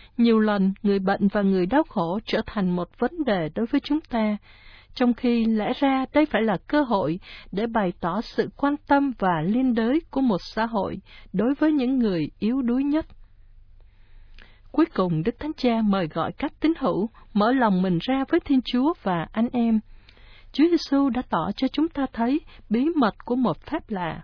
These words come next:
mà cả chúng ta cũng có thể lặp lại. Khi chúng ta chính là những người thực hiện những hành động Ephata, hãy mở ra,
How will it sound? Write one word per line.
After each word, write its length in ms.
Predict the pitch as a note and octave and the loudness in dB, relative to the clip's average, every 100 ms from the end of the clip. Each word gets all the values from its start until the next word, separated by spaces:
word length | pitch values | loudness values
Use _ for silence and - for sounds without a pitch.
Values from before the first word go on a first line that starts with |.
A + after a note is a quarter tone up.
| - | -6
mà 220 | G#3 G3+ F#3+ | -2 -2 -4
cả 120 | - D4 | -8 -2
chúng 180 | D4+ F4 | -2 0
ta 300 | C#4+ C4 B3+ | -2 -4 -4
cũng 140 | - G#3+ | -6 -4
có 140 | - | -4
thể 200 | - G#3 | -2 -2
lặp 260 | G#3+ F3+ - | -2 -4 -6
lại. 280 | F#3+ F3 - - - - - | -8 -8 -14 -18 -20 -20 -16
Khi 260 | - B3+ A#3+ | -4 -2 -2
chúng 180 | - E4+ | -4 -4
ta 280 | - C4 C4 | 0 0 0
chính 140 | - D#4 | 0 0
là 180 | D#4 G3+ | 0 0
những 220 | F3 G#3 | 0 0
người 220 | C4+ G#3 E3+ | 0 0 -2
thực 220 | - F#3 | -6 -8
hiện 300 | - G3+ F3+ | -4 -2 0
những 140 | F#3+ C4 | 0 -2
hành 280 | - G#3+ F#3 | -4 -4 -4
động 180 | F3+ F3 - | -4 -6 -6
Ephata, 760 | - C#4+ - B3 B3 A#3 A#3 A3 - - - | -6 -6 -6 -6 -4 -2 -2 -4 -8 -20 -20
hãy 260 | - G#3 A#3+ | -8 -4 -2
mở 260 | D4 F#3+ A3+ | 0 0 -2
ra, 360 | - A3+ A3+ | -2 0 0